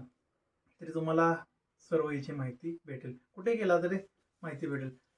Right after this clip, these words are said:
कारण मुतखड्या ना एत-, एवढा फायदेशीर आहे ना. बाकी अपचन वगैरे, बद्धकोष्ठता वगैरे, पित्ताशय पण चांगला आहे हे फळ. कारण कुठं मला वाटतं काही लोकांनी बघितलं पण नसेल हे फळ, काही लोकांनी बघितलं पण नसेल की नेमकं, अं, पहिल्यांदाच बघितलं असेल.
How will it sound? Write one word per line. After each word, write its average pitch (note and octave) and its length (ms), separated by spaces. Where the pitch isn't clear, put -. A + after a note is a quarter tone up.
कारण E3+ 140
मुतखड्या F#3 500
ना F#3+ 140
एत-, E3+ 440
एवढा E3+ 360
फायदेशीर D#3 420
आहे C#3 80
ना. C#3+ 80
बाकी E3+ 320
अपचन F#3 480
वगैरे, E3 300
बद्धकोष्ठता D#3+ 720
वगैरे, D#3 280
पित्ताशय F#3+ 560
पण G3+ 160
चांगला D3+ 300
आहे C#3+ 160
हे D3 60
फळ. F3 180
कारण F#3+ 500
कुठं - 160
मला G#3 200
वाटतं A3 180
काही G#3 240
लोकांनी A#3 280
बघितलं G3+ 360
पण G3+ 140
नसेल D#3 240
हे B2+ 120
फळ, B2 180
काही D#3 160
लोकांनी E3 300
बघितलं D3+ 300
पण D#3 160
नसेल - 220
की D#3 180
नेमकं, D#3+ 720
अं, D3 220
पहिल्यांदाच E3 460
बघितलं C#3 260
असेल. C3 220